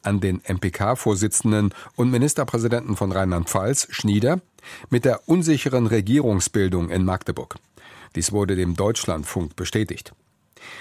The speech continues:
Die A F D ist im Parlament stärkste Kraft, braucht aber einen Partner für eine Mehrheit.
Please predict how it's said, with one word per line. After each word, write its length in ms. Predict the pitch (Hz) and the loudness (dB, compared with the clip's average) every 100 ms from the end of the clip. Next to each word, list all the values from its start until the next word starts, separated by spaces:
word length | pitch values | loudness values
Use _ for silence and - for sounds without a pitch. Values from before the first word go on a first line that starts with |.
| - | 2
Die 120 | 135 | 2
A 200 | 135 143 | 4 2
F 120 | 135 - | 2 2
D 180 | 139 | 2
ist 180 | 110 - | 2 2
im 100 | 110 | 2
Parlament 440 | 110 107 101 104 131 | 2 2 2 0 -2
stärkste 520 | - 98 95 - 104 | 0 0 0 -4 -2
Kraft, 340 | 113 110 - - - | -2 -2 -6 -16 -8
braucht 400 | 107 107 147 - | 0 2 2 -2
aber 180 | 107 113 | 0 0
einen 240 | 110 104 98 | 0 -2 0
Partner 500 | - 131 - 95 85 | 0 -2 0 -2 -2
für 200 | 92 90 | -4 -2
eine 180 | 98 | 0
Mehrheit. 480 | 92 117 110 69 - | 2 2 0 -4 -12